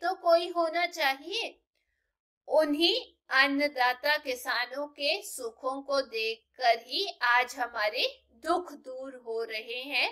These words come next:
फिर भी हम राज्य के लिए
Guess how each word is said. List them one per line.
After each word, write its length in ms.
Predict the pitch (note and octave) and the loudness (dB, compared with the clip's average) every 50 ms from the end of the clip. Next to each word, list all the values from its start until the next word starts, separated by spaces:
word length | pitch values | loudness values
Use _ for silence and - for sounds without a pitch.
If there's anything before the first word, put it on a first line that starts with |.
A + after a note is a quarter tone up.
| - _ - | -4 _ -10
फिर 260 | - D4 D4 D4 C#4+ - | -4 -2 -2 -2 -2 -4
भी 180 | C4+ C#4 C#4+ C#4 - | -4 -4 -4 -4 -4
हम 220 | C#4 C4 C#4+ F#4 G4+ | -2 0 0 0 0
राज्य 640 | D4 - A#3 A#3 A#3 A3+ A3+ G#3+ G#3+ - B3 B3+ B3+ | -4 -8 -6 -2 0 0 2 0 -2 -4 -6 -6 -6
के 220 | B3+ - B3 A3+ G#3+ | -4 -4 -4 -4 -4
लिए 260 | A3 A3+ A#3+ C#4+ G4 | -4 -4 -4 -2 -2